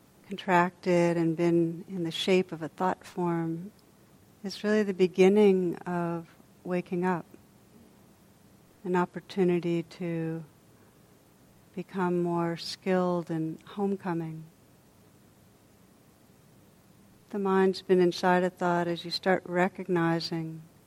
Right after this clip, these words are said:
that, it's like an airplane that's been inside a cloud. You're coming out of the cloud and sensing clouds are still there, but you're aware of the whole sky,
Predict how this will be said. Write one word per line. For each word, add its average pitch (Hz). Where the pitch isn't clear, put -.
that, 160
it's -
like 240
an 202
airplane 185
that's 156
been 175
inside 170
a 175
cloud. 170
You're 190
coming 180
out 180
of 170
the 175
cloud 170
and 165
sensing 185
clouds 196
are 175
still 180
there, 180
but 165
you're 185
aware 180
of 165
the 170
whole 175
sky, 170